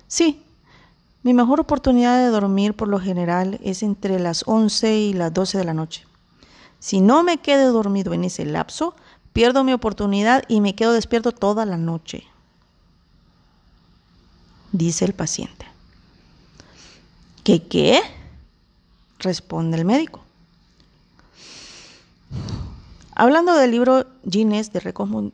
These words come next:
récords mundiales, aunque tienen récords de prácticamente toda hazaña ini-, inimaginable, ya no reconocen los récords por privación de sueño. ¿Quién tiene ese récord actualmente?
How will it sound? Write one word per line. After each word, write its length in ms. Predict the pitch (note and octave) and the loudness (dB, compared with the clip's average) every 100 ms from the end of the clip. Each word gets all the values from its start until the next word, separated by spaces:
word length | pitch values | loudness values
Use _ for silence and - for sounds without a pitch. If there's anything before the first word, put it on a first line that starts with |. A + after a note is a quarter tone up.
| _ | _
récords 540 | - G3 G3 A3 - - | -6 -6 -4 -6 -8 -6
mundiales, 680 | F#3 A3 G#3+ E3+ F3 A3 - _ - - - | -2 0 0 0 -2 -6 -10 _ -20 -20 -8
aunque 240 | F#3+ F#3 F#3 | -4 -4 -2
tienen 280 | F#3 G#3 G#3+ | -2 -2 -2
récords 560 | G#3 G3+ G#3+ G#3 - _ _ _ - | -4 0 -2 -2 -14 _ _ _ -4
de 180 | F3+ | -2
prácticamente 720 | F3+ E3+ E3 F#3+ F#3 F3 E3 F3 | 0 -2 -2 -4 -2 0 -2 -4
toda 800 | - E3+ E3+ F3 F3 E3 - - - - | 0 2 2 2 2 -2 -4 -10 -20 -10
hazaña 420 | E3 - F3 G3 | -8 -2 0 2
ini-, 200 | F3+ E3+ | 0 0
inimaginable, 840 | - G3+ F#3 E3+ E3+ D#3+ D#3+ F#3+ - - - - - - | 2 4 4 0 -2 -2 -2 -4 -8 -18 -20 -20 -20 0
ya 80 | B3+ | 4
no 160 | C4+ | 4
reconocen 480 | B3 A#3+ G#3 G#3+ A#3 | 4 0 0 0 0
los 160 | A3 G#3 | 0 0
récords 560 | G#3 G#3 A3 G#3+ - - | -2 -4 -4 -4 -6 -12
por 200 | F#3+ F#3 | -8 -8
privación 540 | F#3 F#3 F3+ - G3 G3 | -4 -2 -2 -2 -2 -2
de 60 | |
sueño. 320 | D#3+ G3 F#3 - _ _ _ _ _ _ _ _ _ _ _ _ _ _ _ _ _ | -2 -4 -4 -6 _ _ _ _ _ _ _ _ _ _ _ _ _ _ _ _ _
¿Quién 240 | - D#4+ E4 | 0 2 4
tiene 220 | C#4 C4+ | 4 4
ese 160 | B3 | 2
récord 320 | G#3 G3+ A3 G#3+ | 0 -2 -2 -4
actualmente? 720 | F#3+ F#3 F#3 F3+ D#3+ D#3+ | -2 -2 0 0 -2 -4